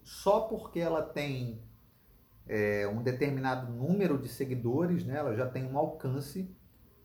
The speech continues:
o que aquela pessoa faz é, é, é apenas, é, seguir aquela estratégia, né? Então ela não tem nenhuma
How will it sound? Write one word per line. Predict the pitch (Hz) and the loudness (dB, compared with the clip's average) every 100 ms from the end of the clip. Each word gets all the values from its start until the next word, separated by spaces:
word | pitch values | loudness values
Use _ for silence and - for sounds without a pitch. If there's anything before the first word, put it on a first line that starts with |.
| - - - - | -20 -20 -16 -8
o | |
que | 127 160 | 0 2
aquela | 165 156 | 4 4
pessoa | 160 143 165 - | 4 2 0 2
faz | - 139 151 | 4 4 4
é, | 175 175 170 | 2 2 2
é, | 147 143 151 143 | -2 -2 0 4
é | |
apenas, | 147 147 139 143 165 170 170 - | 4 4 -2 -2 -2 -2 -4 -4
é, | 139 139 | -2 -2
seguir | 135 - 247 208 165 220 - - - _ _ _ - | -2 -2 0 -2 0 -2 -4 -14 -20 _ _ _ -10
aquela | - 143 165 | -4 0 2
estratégia, | 160 - 214 214 151 120 110 101 - - - | 0 0 0 2 4 4 2 -4 -10 -20 -10
né? | 123 123 - - - - _ | -2 -2 -2 -10 -20 -20 _
Então | 139 143 | -2 2
ela | 147 147 | 2 2
não | 139 | 0
tem | 151 143 139 131 113 110 - - - - - | -2 0 -2 -2 -4 -8 -14 -20 -20 -20 -12
nenhuma | 131 131 131 156 170 170 160 143 - | -4 -2 -2 0 2 2 2 -2 -4